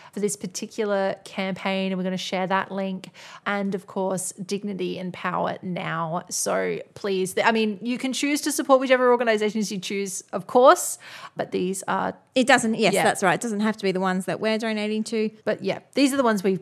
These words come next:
Speaker 1: feel are very important to us. And we hope that you share that with us. <laughs>
Speaker 2: So this month,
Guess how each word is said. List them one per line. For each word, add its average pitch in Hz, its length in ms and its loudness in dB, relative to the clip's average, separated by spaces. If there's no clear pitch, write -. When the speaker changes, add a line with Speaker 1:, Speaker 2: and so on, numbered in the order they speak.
Speaker 1:
feel 180 240 -4
are 175 40 -2
very 170 200 -4
important 175 360 -8
to - 100 -12
us. - 360 -8
And 185 320 -6
we 202 140 -2
hope 208 360 -2
that - 200 -4
you 202 180 -6
share 196 300 -4
that - 240 -6
with 208 240 -6
us. - 320 -10
<laughs> 262 380 6
Speaker 2:
So 339 480 4
this 359 380 2
month, 339 400 -2